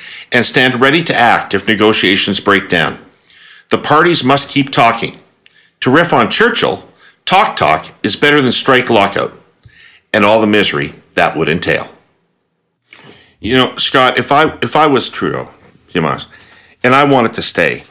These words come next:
if I'm not gonna change myself, I'd be inclined to change almost fucking everything else. Um, because you know what happens to governments at this stage? First of all, the ministers are all way too comfortable,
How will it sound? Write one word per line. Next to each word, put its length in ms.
if 100
I'm 220
not 180
gonna 160
change 420
myself, 640
I'd 160
be 100
inclined 380
to 60
change 340
almost 380
fucking 300
everything 360
else. 260
Um, 480
because 680
you 60
know 140
what 100
happens 440
to 100
governments 420
at 140
this 120
stage? 540
First 280
of 60
all, 140
the 100
ministers 560
are 180
all 400
way 240
too 160
comfortable, 680